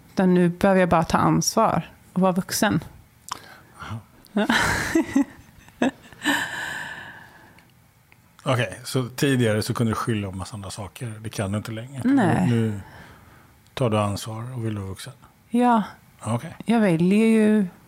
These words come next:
Speaker 1: jag väljer ju mitt liv.
Speaker 2: Ja.
Speaker 1: Och, och min inställning till saker.
Speaker 2: Mm.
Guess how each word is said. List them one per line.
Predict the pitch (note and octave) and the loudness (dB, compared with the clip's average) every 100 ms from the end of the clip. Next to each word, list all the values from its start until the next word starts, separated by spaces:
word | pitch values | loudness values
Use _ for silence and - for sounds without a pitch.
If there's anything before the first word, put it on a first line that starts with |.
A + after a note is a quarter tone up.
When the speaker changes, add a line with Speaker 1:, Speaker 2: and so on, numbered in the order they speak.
| - | -2
Speaker 1:
jag | G#3 | 2
väljer | F3+ E3 F#3+ A3 | 2 2 2 2
ju | G3+ | 2
mitt | C#3 E3+ | 0 0
liv. | G#3 - E3 - - _ _ _ - | -2 -2 -6 -12 -20 _ _ _ -2
Speaker 2:
Ja. | D#3+ | 2
Speaker 1:
Och, | E3+ F#3 | 4 4
och | - | 4
min | F#3+ F#3 | 4 4
inställning | F#3+ E3+ - F3+ F3+ G3 F#3 - | 4 2 0 2 2 2 -2 -8
till | - G3 | -6 -4
saker. | - - - F#3 - - | -4 -6 -6 -14 -14 -4
Speaker 2:
Mm. | B2 | -4